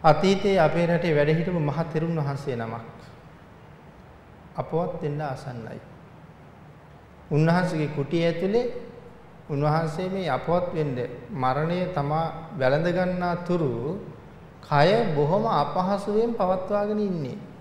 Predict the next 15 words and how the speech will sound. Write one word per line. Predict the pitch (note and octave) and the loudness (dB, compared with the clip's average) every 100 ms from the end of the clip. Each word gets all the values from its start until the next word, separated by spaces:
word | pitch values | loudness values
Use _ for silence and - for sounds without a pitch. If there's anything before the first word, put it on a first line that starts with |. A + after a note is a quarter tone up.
| - - - - - - - - - - - - - - - - - - - - - B2+ | -20 -20 -20 -20 -20 -20 -20 -20 -20 -20 -20 -20 -20 -20 -20 -20 -20 -20 -20 -16 -10 -6
යොදුන් | B2 C#3 F3 G#3 D3+ | 0 2 2 0 0
දොළහක් | B2+ C3+ D#3 F3+ D#3+ | 0 0 0 -4 -6
විතර | C3 F#3 F#3 | -6 -4 -4
දිග | C#3+ C3 D#3+ D3 | -4 -4 -4 -2
මාර්ගය | B2+ C#3 E3 D#3+ B2 A#2 C#3+ G#3+ - - - - - - - - - - - - | -2 -2 -2 -2 -2 -2 -4 -6 -10 -16 -18 -20 -20 -20 -20 -20 -20 -20 -20 -10
මිනිස්සුන්ගෙන් | D#3 C3+ F3 F#3 - G3+ G#3 A3+ A#3+ | -2 0 0 -2 -2 -2 0 -2 -4
පිරීලා. | - B3 A3 C3+ - - - - - - - - - - - - - | -2 -2 -2 -4 -6 -12 -18 -20 -20 -20 -20 -20 -20 -20 -20 -20 -18
මොකද | - D#3 | -6 -4
මිනිස්සු | C#3 D3+ E3 E3 | -2 -4 -4 -2
දන්නවා | C#3+ F3+ F#3+ | -2 -2 -4
ස්වාමීන් | D3 D3+ D#3+ | -2 -2 -2
වහන්සේ | D#3+ E3 D#3 | -4 -4 -4
අපවත් | E3 E3 E3+ | -4 -6 -4
වෙන්න | D3+ B2+ | -4 -2
ළඟයි. | A#2 A2+ G#2+ | -4 -4 -6